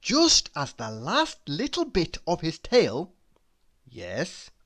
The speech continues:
worms do have tails, was about to reach safety,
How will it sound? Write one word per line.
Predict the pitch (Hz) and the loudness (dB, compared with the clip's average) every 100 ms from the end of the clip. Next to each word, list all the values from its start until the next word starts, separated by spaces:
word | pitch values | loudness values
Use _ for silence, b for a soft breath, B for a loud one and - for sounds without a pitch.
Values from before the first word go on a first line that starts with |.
| _ _ | _ _
worms | 104 110 131 - | -6 -2 -2 -4
do | - 123 143 | -8 -4 -4
have | 98 123 - | -2 -6 -6
tails, | - 135 143 101 160 - - _ b b b b b | -10 -4 -4 -4 -8 -10 -20 _ b b b b b
was | 156 180 - | 0 2 0
about | 143 - 208 294 254 | -8 -4 0 0 -2
to | - 285 | -2 0
reach | 277 302 - | 2 0 -2
safety, | - - 285 302 - 123 175 | -8 0 0 0 -4 -8 -8